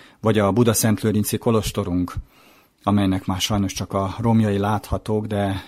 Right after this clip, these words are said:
Istennek legyen hála, a régészeti kutatások megtaláltak egy rá zárókölt Remete Szent Pálról,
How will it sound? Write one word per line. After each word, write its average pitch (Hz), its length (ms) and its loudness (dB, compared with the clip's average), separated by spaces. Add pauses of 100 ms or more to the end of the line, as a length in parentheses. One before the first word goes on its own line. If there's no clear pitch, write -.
Istennek 104 420 -4
legyen 107 280 -2
hála, 104 280 0
a 95 60 -2
régészeti 104 520 -4
kutatások 104 680 -4
megtaláltak 104 680 -2
egy 104 120 -4
rá 113 160 -2
zárókölt 95 800 -4
Remete 101 300 -2
Szent 98 320 -4
Pálról, 90 480 -6